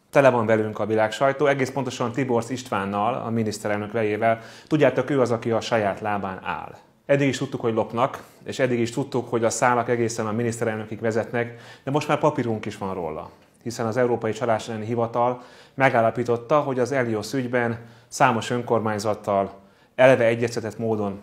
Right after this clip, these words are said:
írtak ki közbeszerzéseket, és végül is a magyar és az európai adófizetők jártak rosszul. Ebben a jelentésben az szerepel, hogy bűnszervezetben követték el ezeket a lopásokat. Tehát még egyszer mondom, bűnszervezetben a miniszterelnök veje.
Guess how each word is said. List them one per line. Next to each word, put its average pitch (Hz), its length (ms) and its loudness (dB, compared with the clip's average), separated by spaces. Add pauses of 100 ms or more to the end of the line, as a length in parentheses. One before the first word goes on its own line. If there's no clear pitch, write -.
írtak 107 240 -8
ki 104 100 -10
közbeszerzéseket, 107 960 -4
és 120 160 -10
végül 123 300 -2
is 107 240 -8
a 110 60 -12
magyar 117 320 0
és 104 160 -2
az 107 100 -6
európai 110 360 -2
adófizetők 98 680 -8
jártak 98 320 -12
rosszul. 98 420 -12 (760)
Ebben - 180 0
a 151 60 2
jelentésben 151 520 4
az 147 120 4
szerepel, 143 480 4
hogy 139 160 0
bűnszervezetben 110 920 0
követték 95 440 -10
el 95 80 -6
ezeket 95 280 -10
a 95 40 -12
lopásokat. 80 680 -12 (180)
Tehát - 260 -18
még 131 200 -2
egyszer 98 300 -4
mondom, 120 400 0 (280)
bűnszervezetben 139 1080 2
a 113 80 -10
miniszterelnök 113 640 0
veje. 101 320 0